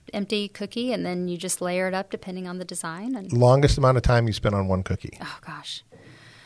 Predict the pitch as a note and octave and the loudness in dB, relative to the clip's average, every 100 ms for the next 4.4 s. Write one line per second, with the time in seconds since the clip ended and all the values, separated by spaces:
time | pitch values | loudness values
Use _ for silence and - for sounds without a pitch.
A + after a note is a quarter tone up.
0 | - - A3+ A3 A3+ G#3 G3 F#3+ - F#3+ | -20 2 2 4 4 4 2 -2 0 0
1 | F#3 F3+ - - _ _ _ _ _ _ | 0 -2 -8 -18 _ _ _ _ _ _
2 | _ _ _ _ _ _ _ _ - F3+ | _ _ _ _ _ _ _ _ -6 -4
3 | F#3 F#3+ F#3 F#3 F#3 F#3 F#3 - - F#3 | -4 -2 -2 -2 -2 -2 -4 -4 -4 -4
4 | F3+ F3+ F#3 F3+ | -4 -4 -6 -8